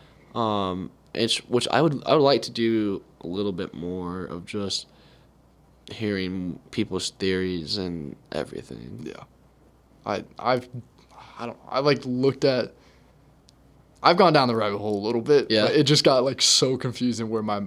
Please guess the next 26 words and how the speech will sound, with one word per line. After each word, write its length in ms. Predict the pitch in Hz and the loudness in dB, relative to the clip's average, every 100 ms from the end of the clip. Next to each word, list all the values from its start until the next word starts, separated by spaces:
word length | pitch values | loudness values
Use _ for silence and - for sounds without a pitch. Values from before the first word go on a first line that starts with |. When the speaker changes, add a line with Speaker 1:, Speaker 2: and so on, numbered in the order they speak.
| 98 | -6
Speaker 2:
like, 260 | 101 90 - _ _ _ _ _ _ - - - - | -10 -10 -18 _ _ _ _ _ _ -20 -20 -20 -6
like, 220 | 123 - | -6 -4
my 80 | 107 | -4
brain 300 | 104 101 95 | -2 -4 -4
was 120 | 113 | -8
hurting 360 | - - 92 120 - - | -12 -12 -14 -16 -20 -14
after, 260 | 95 104 85 | -12 -10 -8
like, 220 | 87 78 _ _ - - - | -8 -10 _ _ -20 -20 -12
ten 260 | - 104 104 | -8 -6 -6
or 80 | |
fifteen 400 | 98 107 95 107 | -6 -6 -6 -8
videos. 460 | 104 107 107 104 - _ _ _ _ _ _ _ | -6 -6 -4 -6 -10 _ _ _ _ _ _ _
It, 160 | - 107 - _ _ _ _ | -8 -8 -10 _ _ _ _
it's 140 | 117 - | -4 -2
just, 160 | 120 | 2
like, 140 | 127 - | 4 4
s-, 240 | - - _ _ _ _ _ - - _ _ _ - | 2 2 _ _ _ _ _ -20 -20 _ _ _ -10
watching 500 | 131 123 127 - 147 | 2 4 4 4 2
stuff 320 | - 135 123 | 4 4 2
you 80 | 127 | -4
can't 320 | - 117 117 | -4 -4 -2
understand 640 | 117 113 - 117 117 127 127 | -2 -2 -4 -6 -4 -4 -6
and 120 | 113 | -6
will 100 | 110 | -6
never 240 | 110 110 | -4 -4
understand. 500 | 113 120 - 135 135 | -2 -2 -2 -2 -4